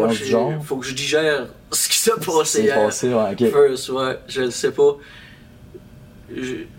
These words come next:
Speaker 2: j'aimerais beaucoup ça. Tu sais, comme, quand que ça riait,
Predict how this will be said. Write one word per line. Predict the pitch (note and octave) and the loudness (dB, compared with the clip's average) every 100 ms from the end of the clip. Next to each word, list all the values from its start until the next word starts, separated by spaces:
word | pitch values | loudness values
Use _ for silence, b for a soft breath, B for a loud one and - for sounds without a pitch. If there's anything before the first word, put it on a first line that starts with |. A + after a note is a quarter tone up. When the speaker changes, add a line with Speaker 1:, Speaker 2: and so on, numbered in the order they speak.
| - B2+ | -16 -10
Speaker 2:
j'aimerais | A#2+ C#3+ D3 F#3 | -4 -2 2 0
beaucoup | F3+ A3 - | 0 -4 -4
ça. | - D3+ F3 F#3 - - - - | 2 4 4 -2 -16 -20 -20 -14
Tu | - | -4
sais, | E3 | 0
comme, | D3+ C3 A#2 - - - - - - | 2 0 -6 -10 -20 -20 -20 -20 -12
quand | - F3+ | -6 -4
que | - | -2
ça | D#3+ | -2
riait, | C3 C#3 C#3 D3+ D#3+ | -2 -2 2 2 2